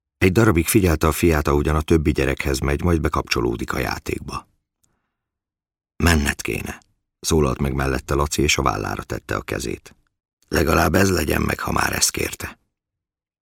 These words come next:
„Megyek”, mondta, és felállt. Felvette a kabátját, és kiment az udvarra.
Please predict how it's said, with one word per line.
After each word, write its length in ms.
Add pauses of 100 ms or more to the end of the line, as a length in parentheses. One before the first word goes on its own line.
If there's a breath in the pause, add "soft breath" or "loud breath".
„Megyek”, 440 (420)
mondta, 300
és 120
felállt. 520 (720 loud breath)
Felvette 480
a 60
kabátját, 520
és 120
kiment 320
az 100
udvarra. 560